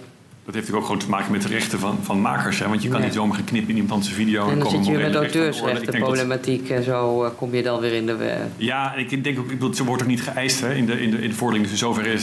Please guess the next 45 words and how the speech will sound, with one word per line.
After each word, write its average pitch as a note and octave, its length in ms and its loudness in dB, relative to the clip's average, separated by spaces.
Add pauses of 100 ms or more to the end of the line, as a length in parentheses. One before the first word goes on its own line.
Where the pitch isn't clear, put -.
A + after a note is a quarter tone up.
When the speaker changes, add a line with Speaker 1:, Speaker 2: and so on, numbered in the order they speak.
Speaker 1:
het, A#2+ 120 -2
is, A2 100 -2 (400)
is A#2 120 -2
het - 120 -8
niet A#2 200 -4
aan A2 80 2
de G#2 60 0
orde A2 200 2
in G#2+ 60 2
deze G#2+ 260 0
zaak. G2 280 -2
Eh, - 0 -
Speaker 2:
Nee, - 600 -8
maar C#3+ 100 0
Speaker 1:
maar C#3 80 2
Speaker 2:
het C3 60 -2
Speaker 1:
ik C#3+ 60 -2
Speaker 2:
was C#3+ 100 0
Speaker 1:
ik C3+ 60 0
Speaker 2:
misschien, C#3 360 0
dat, B2+ 180 -2
dat B2+ 280 -2 (140)
kon, C#3 240 0
als B2+ 200 -2
je C#3+ 100 0
ooit B2+ 260 2
aan B2 120 2
de B2+ 60 2
proportionaliteit A#2+ 1080 0
of - 80 -8
zo A#2 120 0
Speaker 1:
Ja. A2 60 2
Speaker 2:
toekwam, A#2+ 440 0
als A#2+ 220 -2
die B2+ 80 0
mogelijkheid A#2 440 0
bestond, A#2 380 -2
zou A2+ 160 2
je A2+ 180 2
in B2+ 160 0
die B2 140 -2
discussie A#2+ 500 0
kunnen G#2 280 -2
Speaker 1:
Ja. A2+ 100 0
Speaker 2:
belanden. A2+ 320 -2